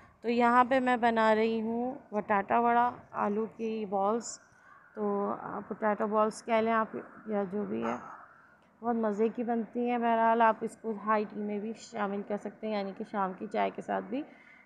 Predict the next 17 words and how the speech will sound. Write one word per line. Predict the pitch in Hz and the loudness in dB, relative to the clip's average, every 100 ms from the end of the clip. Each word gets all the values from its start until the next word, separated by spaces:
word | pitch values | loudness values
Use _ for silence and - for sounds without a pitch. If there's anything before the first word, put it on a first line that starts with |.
| - | -20
इसको | - 220 | -10 -6
खा | 214 208 190 | -2 0 0
सकते | 190 196 214 | 0 -8 -6
हैं, | 202 | -4
बहुत | 202 208 | 0 -2
मज़े | 202 185 185 | -2 -4 -8
की | - | -8
लगती | 190 - 196 | -8 -6 -8
है। | |
यहाँ | 202 202 | -6 -4
पे | 220 | -4
मैंने | 220 220 | -4 -2
आलू | 214 202 208 | 0 2 0
लिए, | 220 214 | -2 -4
इसमें | 208 214 | -6 -4
हरा | 214 196 | -2 -2
धनिया, | 196 202 208 208 214 | -4 -4 -4 -4 -4